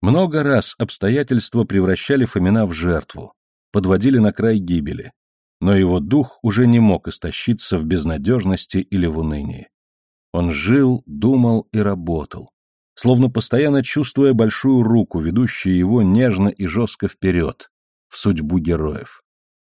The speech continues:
И та же рука, что вела его жестко вперед, та же большая рука согревала его, и тепло ее проникало ему до сердца. «До свидания, Афродита»,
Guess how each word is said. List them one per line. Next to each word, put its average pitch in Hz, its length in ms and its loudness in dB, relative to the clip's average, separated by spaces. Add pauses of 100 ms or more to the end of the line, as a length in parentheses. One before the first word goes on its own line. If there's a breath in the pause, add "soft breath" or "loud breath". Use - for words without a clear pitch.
(280)
И 95 100 -4
та 156 260 0
же 139 140 0
рука, 131 360 0
что - 180 -8
вела 92 240 0
его 92 220 0
жестко 82 460 -2
вперед, 85 580 -4 (600)
та 135 160 2
же 113 120 2
большая 107 580 2
рука 104 320 -2
согревала 90 760 -2
его, 76 360 -12 (380)
и 110 100 0
тепло 110 420 -2
ее 95 260 4
проникало 87 600 -4
ему 78 280 -4
до 76 180 -8
сердца. - 600 -14 (1300)
«До 82 160 -6
свидания, 117 800 0
Афродита», 82 880 -6